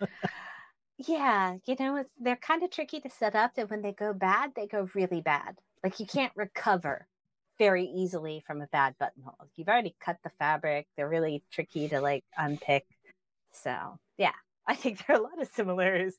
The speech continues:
Speaker 2: to the
Speaker 1: <laughs> Yeah.
Speaker 2: prototype chain, in fact, when I think
Speaker 1: Yeah.
Speaker 2: about it. <laughs>
Speaker 1: Yeah, yeah, yeah, that's the <laughs> Well,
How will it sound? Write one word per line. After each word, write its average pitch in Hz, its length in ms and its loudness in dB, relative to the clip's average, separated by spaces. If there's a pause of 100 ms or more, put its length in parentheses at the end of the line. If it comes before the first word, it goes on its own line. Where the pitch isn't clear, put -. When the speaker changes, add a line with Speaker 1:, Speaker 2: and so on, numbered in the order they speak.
Speaker 2:
to 208 80 -2
the 185 160 -14
Speaker 1:
<laughs> 208 80 -6
Yeah. 233 240 4
Speaker 2:
prototype 180 200 -6
chain, 196 300 -2
in 208 140 -6
fact, 277 380 2
when 202 120 -8
I 202 60 -4
think 202 240 -10
Speaker 1:
Yeah. 175 200 4
Speaker 2:
about 262 60 -6
it. 294 60 -8 (420)
<laughs> - 220 -12
Speaker 1:
Yeah, 202 400 2 (120)
yeah, 254 200 2
yeah, 254 220 -2
that's 165 360 -8
the 165 80 -4 (300)
<laughs> - 880 -4 (720)
Well, 170 380 2